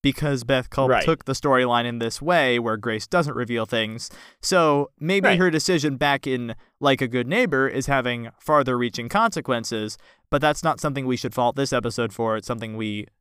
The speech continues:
Speaker 1: did and should continue to point back to Like a Good Neighbor on, um, I think. I don't think you can say about the things that happen in this episode, "Well, that's because she didn't reveal it, and therefore, the."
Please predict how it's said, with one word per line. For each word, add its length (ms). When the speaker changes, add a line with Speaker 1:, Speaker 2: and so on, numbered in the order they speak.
Speaker 1:
did 520
and 280
should 220
continue 640
to 100
point 260
back 220
to 120
Like 220
a 20
Good 180
Neighbor 540
on, 400
um, 440
I 280
think. 420
I 260
don't 180
think 160
you 80
can 100
say 220
about 240
the 80
things 180
that 100
happen 220
in 60
this 160
episode, 260
"Well, 260
that's 200
because 320
she 100
didn't 200
reveal 360
it, 160
and 320
therefore, 480
the." 440